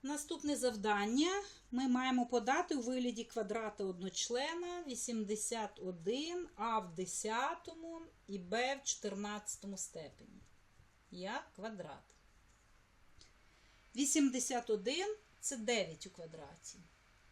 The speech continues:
А в десятому — це А в п'ятому до квадрату, тому що при піднесенні показники перемножаються.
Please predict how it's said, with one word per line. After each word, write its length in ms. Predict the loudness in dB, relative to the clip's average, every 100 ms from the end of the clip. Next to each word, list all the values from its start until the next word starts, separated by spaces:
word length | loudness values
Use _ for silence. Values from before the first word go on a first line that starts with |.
| -20 -20 -20 -20 -20 -2 4
А 120 | 4
в 100 | 2
десятому — 760 | -2 2 4 4 4 -2 -12 -6
це 260 | -2 -2 -2
А 380 | 0 2 4 2
в 160 | -2
п'ятому 640 | -2 0 2 0 -4 -4 -4
до 140 | -4
квадрату, 600 | -6 -8 -6 -8 -12 -18
тому 200 | -12 -6
що 240 | -2 -2 -2
при 120 | -4
піднесенні 680 | -4 -6 -2 -2 -2 -4 -4
показники 520 | -6 -6 -6 -6 -8
перемножаються. 960 | -6 -4 -2 0 0 0 -4 -12 -14